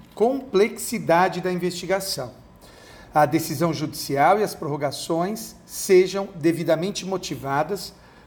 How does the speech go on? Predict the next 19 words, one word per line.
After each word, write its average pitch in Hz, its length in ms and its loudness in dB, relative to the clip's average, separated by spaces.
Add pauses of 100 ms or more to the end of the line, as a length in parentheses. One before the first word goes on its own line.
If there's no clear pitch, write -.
com 202 200 2
justificativa 220 800 0
legítima, 214 760 -2 (180)
ainda 190 460 2
que 185 180 -10
sucinta. - 720 -8 (720)
A - 40 -20
questão 269 280 2
é 370 60 0
a - 20 0
seguinte: 170 640 -4 (580)
pode 349 380 6
prorrogar 175 580 -2
interceptação 170 840 -6
telefônica 233 720 0
e 247 60 0
por 240 220 -2
quantas 262 460 0
vezes? - 520 -12